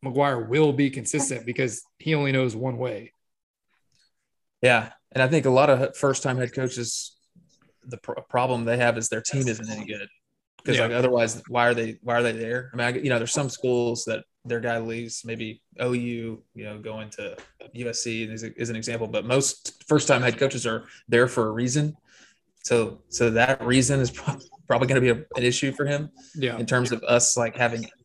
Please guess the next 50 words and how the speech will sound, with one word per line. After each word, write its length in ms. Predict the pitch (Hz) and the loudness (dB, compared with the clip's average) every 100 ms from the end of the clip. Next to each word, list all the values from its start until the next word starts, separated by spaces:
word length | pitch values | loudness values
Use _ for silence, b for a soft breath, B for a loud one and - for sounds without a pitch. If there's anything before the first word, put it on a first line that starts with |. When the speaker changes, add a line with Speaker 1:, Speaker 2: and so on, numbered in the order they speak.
| _ _ _ _ _ - - _ _ | _ _ _ _ _ -20 -20 _ _
Speaker 2:
for 220 | - - | -20 -8
the 60 | 123 | -4
most 240 | 123 120 - | -2 -2 0
part, 320 | 127 120 - - | 0 0 -6 -10
you 80 | 123 | -6
know, 160 | 113 113 - | -6 -10 -12
we're 160 | - 127 | -4 0
not 180 | 131 139 | 0 0
gonna, 240 | 139 123 | -2 0
I 20 | |
mean, 240 | 135 127 120 B B B B - | 2 2 0 B B B B -18
uh, 60 | - - _ _ - - - - - | -18 -18 _ _ -20 -16 -14 -12 -8
we'll 200 | 123 135 | -4 0
talk 200 | 170 165 | 4 4
about 180 | 160 135 | 6 6
it 80 | |
some, 240 | 123 147 117 | 6 2 0
but 140 | 113 | 0
our 120 | 123 | 0
schedule 500 | 135 - 156 147 139 | 0 4 4 6 4
is 140 | 131 123 | 2 0
not, 300 | 123 120 110 _ _ _ _ _ _ _ _ _ | -2 -2 -4 _ _ _ _ _ _ _ _ _
it, 140 | 120 | -10
it's, 380 | - - 120 - | -8 -8 -6 -8
it's 140 | 113 127 | -6 -4
not 160 | 117 | -4
favorable. 340 | 113 104 - 98 - - | -6 -8 -12 -16 -16 -8
You 100 | 127 | -4
know, 80 | 123 | -2
Speaker 1:
No. 100 | 120 | -2
Speaker 2:
I 40 | |
mean, 260 | 120 120 - B B B B _ - | -2 -6 -10 B B B B _ -10
um, 380 | 101 104 98 123 | -8 -6 -8 -10
so 140 | - | 4
that's, 360 | 147 185 - - | 6 6 0 -6
I 120 | - | -2
guess 160 | 165 175 | 0 2
that's 160 | 135 | 0
what 80 | 120 | 0
I 40 | 110 | -4
would 80 | |
say. 140 | 110 113 | 0 0
I 20 | |
mean, 120 | 117 | 0
his, 240 | 123 117 - | -2 -2 0
him 160 | 147 | 2
having 240 | 151 156 151 | 4 6 4
a 60 | |
bad 320 | 131 131 131 - | 4 4 4 4
team 240 | - - | 2 2